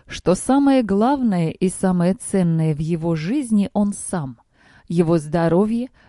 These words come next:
его настроение, его отношения. Он забыл, что смысл жизни не в получении материальных благ, а в самом процессе жизни, с её радостями,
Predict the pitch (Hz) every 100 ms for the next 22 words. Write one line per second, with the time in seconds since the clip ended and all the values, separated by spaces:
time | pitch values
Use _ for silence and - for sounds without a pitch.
0 | - 170 175 170 151 - - 160 151 151
1 | 160 175 220 247 _ 165 156 135 147 -
2 | 160 - 165 160 - 254 277 143 127 _
3 | _ _ _ _ 185 185 156 170 165 160
4 | 220 202 - _ - - 208 - 233 277
5 | - 220 202 175 165 294 285 190 170 -
6 | 214 262 - - 240 233 - - 226 226
7 | 208 185 165 160 175 175 170 147 160 160
8 | 175 175 139 - - - - 190 - -
9 | 185 185 190 190 190 180 - - 160 180
10 | - - 247 214 165 151 131 123 _ -
11 | - 180 165 147 143 165 226 226 - -
12 | 185 185